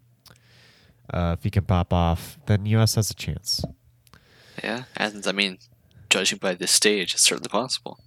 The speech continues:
Speaker 2: <laughs>
Speaker 1: Exactly. Uh, Washington Justice, the, the, the greatest team of all time. Uh, United Kingdom, they did decent last year, right?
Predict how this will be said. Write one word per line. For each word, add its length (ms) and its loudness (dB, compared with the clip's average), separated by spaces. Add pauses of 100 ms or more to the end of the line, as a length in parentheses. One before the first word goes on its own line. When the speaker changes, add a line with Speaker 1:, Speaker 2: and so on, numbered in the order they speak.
Speaker 2:
<laughs> 220 -16 (1600)
Speaker 1:
Exactly. 560 -2 (360)
Uh, 240 2
Washington 420 0
Justice, 600 -4 (320)
the, 160 -6 (140)
the, 160 -12
the 80 0
greatest 400 0
team 160 -8
of 100 -10
all 140 -4
time. 220 -8 (1160)
Uh, 580 0
United 440 2
Kingdom, 1200 2 (140)
they 120 0
did 520 -2
decent 580 0
last 380 0
year, 360 2
right? 520 0